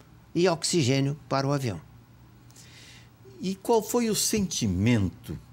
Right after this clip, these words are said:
Speaker 2: do grupo, da tropa, e principalmente dessas pessoas que compunham este núcleo de elite quando surgiram as primeiras notícias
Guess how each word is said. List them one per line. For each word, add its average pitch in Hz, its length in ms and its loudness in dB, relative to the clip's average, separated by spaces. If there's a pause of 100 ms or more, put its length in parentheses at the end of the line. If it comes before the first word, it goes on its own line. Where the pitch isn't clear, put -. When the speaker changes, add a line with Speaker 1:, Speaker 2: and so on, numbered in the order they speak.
(340)
Speaker 2:
do 123 200 -2
grupo, 107 720 -2
da 80 200 -8 (300)
tropa, 95 500 0 (380)
e 113 80 -2
principalmente 139 720 -2
dessas 147 420 -2
pessoas 135 400 -4
que 127 80 -8
compunham 120 720 -4
este 104 300 -4
núcleo 110 580 0 (420)
de 107 140 -2
elite 127 460 -2
quando 139 280 -2
surgiram 127 480 -2
as 123 120 -4
primeiras 151 720 2
notícias 147 680 -2